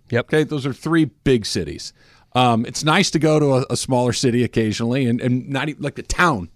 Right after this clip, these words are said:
Speaker 2: Maybe a town is a better word. Um, I was in a town this weekend up in Oregon, small place. Um,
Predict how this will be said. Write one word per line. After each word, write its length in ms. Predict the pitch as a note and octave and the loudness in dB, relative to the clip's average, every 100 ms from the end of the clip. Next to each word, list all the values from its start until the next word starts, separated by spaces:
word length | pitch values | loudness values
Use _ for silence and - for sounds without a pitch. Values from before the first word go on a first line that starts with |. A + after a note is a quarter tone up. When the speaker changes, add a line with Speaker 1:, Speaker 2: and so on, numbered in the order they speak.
| _ | _
Speaker 2:
Maybe 200 | C#3 C#3 | -4 -2
a 40 | B2 | -4
town 440 | - C#3 C#3+ D#3 | -4 -2 -2 -2
is 120 | - C3+ | -6 -6
a 40 | |
better 200 | C3+ C#3+ | -2 -2
word. 300 | C#3 D3+ E3 - - - _ _ | 0 0 -2 -10 -20 -20 _ _
Um, 240 | B2 A#2 A2+ | 2 2 2
I 60 | |
was 120 | D3 D3 | 2 2
in 80 | E3 | 0
a 40 | |
town 460 | - - C#3 F#2+ F#2+ | -2 -2 -2 -2 -4
this 180 | A2+ | -4
weekend 320 | B2+ G#2+ A2 A2 | 0 0 -2 -4
up 160 | A2 | -4
in 80 | A2 | -4
Oregon, 280 | G2+ E2+ D2 | -2 -4 -8
small 340 | - A#2 G#2 | -4 -2 -2
place. 380 | - F#2 D#2 - - - - _ | -4 -6 -6 -10 -18 -20 -20 _
Um, 360 | A#2+ A2 F#2 | 2 4 2